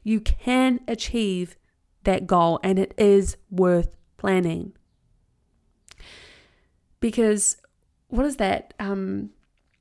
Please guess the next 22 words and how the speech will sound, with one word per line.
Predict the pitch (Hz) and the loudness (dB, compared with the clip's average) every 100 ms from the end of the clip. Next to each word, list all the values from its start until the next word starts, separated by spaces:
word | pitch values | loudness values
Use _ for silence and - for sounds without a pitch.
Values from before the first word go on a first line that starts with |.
| _ - - | _ -20 -20
fail | - 240 285 269 | 0 4 4 2
to | 226 | 2
plan | - 214 170 160 170 170 _ - | 2 4 2 0 -4 -8 _ -4
and | 190 | -2
you | 180 | -2
plan | - - 214 190 170 170 - _ - | -6 -2 0 2 0 -4 -10 _ -6
to | 185 | -4
fail. | 180 165 - - - _ _ _ - | 0 0 0 -6 -14 _ _ _ -4
That's | 208 240 | -2 0
essentially | 247 285 285 247 226 202 | -2 0 -2 -4 -4 -2
what | 190 - | -2 -4
we're | |
talking | 190 190 185 175 | -6 -8 -6 -4
about | 156 - | -4 -4
here. | 180 165 165 | 0 2 2
If | 185 - | 0 0
you're | 196 | 0
failing | - 247 269 285 226 208 196 | 0 0 0 0 0 -2 -4
to | 202 190 | -4 -6
set | - 214 - | -2 -4 -2
a | 202 | -6
goal, | 175 170 156 - - | -4 -4 -4 -6 -12